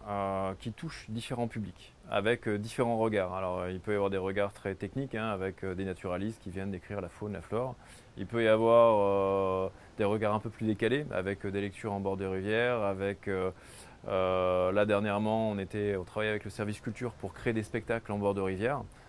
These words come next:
Euh, il y a l'idée d'un, d'un prof aussi de, du lycée de, d'avoir une pépinière, euh,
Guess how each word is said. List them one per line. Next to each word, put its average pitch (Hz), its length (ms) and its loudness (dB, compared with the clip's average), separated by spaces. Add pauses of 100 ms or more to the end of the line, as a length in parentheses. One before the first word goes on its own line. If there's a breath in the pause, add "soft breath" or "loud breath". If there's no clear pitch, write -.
(160 loud breath)
Euh, 92 580 2
il 95 60 0
y 98 40 0
a - 40 2
l'idée 101 180 0
d'un, 101 200 2
d'un 98 120 0
prof 113 320 -2
aussi 104 220 -10
de, 95 240 -2
du 92 100 -6
lycée 104 380 -4
de, 92 480 0
d'avoir 95 260 2
une 101 100 -2
pépinière, 113 520 0
euh, 95 300 0